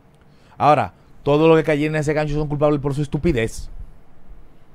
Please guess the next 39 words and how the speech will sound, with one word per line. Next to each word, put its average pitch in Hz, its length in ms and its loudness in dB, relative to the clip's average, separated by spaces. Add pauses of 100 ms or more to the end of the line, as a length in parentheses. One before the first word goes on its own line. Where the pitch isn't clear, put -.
(1500)
Por, 120 180 -6 (520)
a 131 160 -4
veces, 190 440 -2
yo 175 140 -2
siempre 208 300 -2
recuerdo, 139 480 -2
cada 151 140 -2
vez 190 100 -4
que 190 80 -2
alguien 180 180 -4
viene 165 140 -2
a - 20 -2
ofrecerme 151 380 -4
un 151 40 -4
negocio 143 320 -2
maravilloso, 120 760 -4 (1000)
como 120 240 -4
toda 151 220 0
esa 165 180 0
multi-, 123 920 -6 (300)
toda 135 140 0
esa 160 160 2
vaina 156 300 -2
piramidales 139 480 2
que 131 80 -2
han 135 60 -2
llegado 131 260 0
aquí, 135 200 -2
como 123 200 -4
la 110 80 0
de 110 60 -2
Órgano 127 280 -2
Gol, 123 260 2
que 120 80 -4
alguien 131 200 0
me 123 100 0
dijo 127 140 0
una 117 100 -2
vez, 120 300 -4